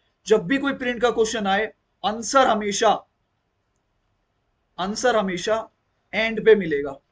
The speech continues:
हिंदी में लिख लो भाई अपनी नोटबुक में, हाँ exactly, आंसर हमेशा एंड में मिलेगा। का क्या मतलब है? अगर रिकर्शन ट्री यूं खुल गया, तो हमेशा आंसर base case पे मिलेगा,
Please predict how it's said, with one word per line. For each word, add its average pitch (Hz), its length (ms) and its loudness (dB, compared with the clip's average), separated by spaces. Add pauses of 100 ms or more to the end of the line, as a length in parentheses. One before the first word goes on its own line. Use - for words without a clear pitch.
(160)
हिंदी 240 380 0
में 269 100 6
लिख 254 160 0
लो 233 140 4
भाई 233 200 2
अपनी 247 200 -4
नोटबुक 233 420 -4
में, 202 120 -4
हाँ 190 440 0 (380)
exactly, 208 540 -4 (340)
आंसर 240 420 2
हमेशा 208 540 -2 (560)
एंड 220 200 -2
में 254 120 0
मिलेगा। 220 340 4
का 233 100 -2
क्या 220 180 0
मतलब 180 320 -4
है? 190 140 -4
अगर 208 220 0
रिकर्शन 220 440 -2
ट्री 220 140 -6
यूं 208 220 -4
खुल 202 160 -4
गया, 160 320 -4 (1800)
तो 208 60 2
हमेशा 208 440 0
आंसर 220 240 -2
base 196 240 -2
case 185 240 -2
पे 190 60 -8
मिलेगा, 143 380 -6